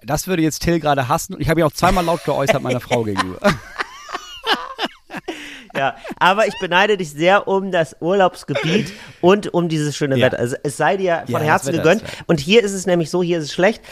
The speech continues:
Speaker 2: Und da gibt's ja immer dann so B-, B-, B-, Boomerlicious Kommentare, die dann so sagen, so,
Speaker 1: Ja.
Speaker 2: „Ja, wo ist denn jetzt der Klimawandel? Wo ist denn jetzt der Klimawandel?“
Speaker 1: <laughs>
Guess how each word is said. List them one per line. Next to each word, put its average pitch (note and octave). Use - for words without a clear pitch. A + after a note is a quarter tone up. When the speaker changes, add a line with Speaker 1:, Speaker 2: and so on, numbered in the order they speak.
Speaker 2:
Und D3
da D#3
gibt's F3
ja D#3+
immer E3
dann D3+
so D3
B-, A2+
B-, D#3
B-, C#3
Boomerlicious E3
Kommentare, B2
die D3+
dann E3+
so D#3+
sagen, E3+
so, E3
Speaker 1:
Ja. C3+
Speaker 2:
„Ja, D#3+
wo F3
ist G3
denn F#3
jetzt D#3
der D#3
Klimawandel? D3+
Wo D3
ist -
denn G3
jetzt D3
der D3
Klimawandel?“ C#3
Speaker 1:
<laughs> -